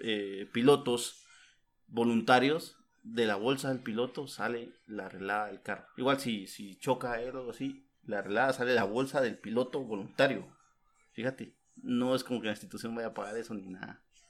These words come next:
Y como se gastan mucho las llantas, eh, aquí en el área metropolitana es la, la estación central la que se, se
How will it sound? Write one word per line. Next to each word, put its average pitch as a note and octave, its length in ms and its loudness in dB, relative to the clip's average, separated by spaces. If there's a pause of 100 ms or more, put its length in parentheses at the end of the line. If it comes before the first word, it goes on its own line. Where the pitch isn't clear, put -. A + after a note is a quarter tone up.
(1000)
Y A3+ 80 -4
como A3+ 180 8
se G#3 120 8
gastan A3+ 280 10
mucho A#3+ 240 6
las A3 180 6
llantas, G#3 640 2
eh, C#3+ 520 -2
aquí B2+ 240 -2
en F3+ 120 0
el D#3+ 100 6
área E3+ 140 6
metropolitana D3 640 0
es D#3 80 0
la, A#2 280 8
la G#2 120 -2
estación B2 540 -6
central B2+ 720 -2 (340)
la A2 220 -6
que G#2+ 120 -8
se, G2+ 300 -6
se - 120 0